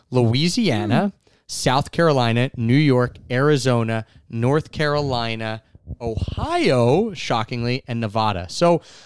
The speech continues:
Speaker 1: lots of states that you might not assume as far as, you know, Alabama, maybe Louisiana,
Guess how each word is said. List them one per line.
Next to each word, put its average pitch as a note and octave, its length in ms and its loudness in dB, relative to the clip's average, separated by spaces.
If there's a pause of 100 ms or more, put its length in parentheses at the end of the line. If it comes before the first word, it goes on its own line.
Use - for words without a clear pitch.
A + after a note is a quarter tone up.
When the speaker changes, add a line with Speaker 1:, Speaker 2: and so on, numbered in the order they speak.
(120)
Speaker 1:
lots F3 360 0
of C4 120 0
states G#3+ 360 0
that - 100 -6
you C#3+ 80 -2
might C#3+ 180 0
not C3 140 -2
assume C3+ 500 0
as A#2+ 160 -4
far A#2+ 320 2
as, G#2+ 180 -2 (320)
you - 80 -6
know, G#2 160 -4
Alabama, A#2+ 840 0
maybe A#2 260 -4
Louisiana, A2 760 -4